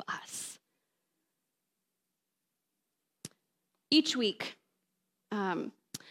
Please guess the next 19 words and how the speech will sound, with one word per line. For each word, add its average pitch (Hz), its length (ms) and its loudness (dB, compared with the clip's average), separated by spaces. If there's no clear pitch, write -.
I'm 247 140 10
gonna 247 200 6
share 240 320 6
with 226 200 2
you 233 80 -2
kind 226 280 6
of 208 80 2
some 208 180 0
practicalities - 1300 2
of 214 160 0
each 202 200 -6
of 190 100 0
these 196 160 -2
disciplines, - 880 -6
right? 226 220 8
And 226 200 4
again, 214 460 6
remember, 233 420 10
today, 233 640 8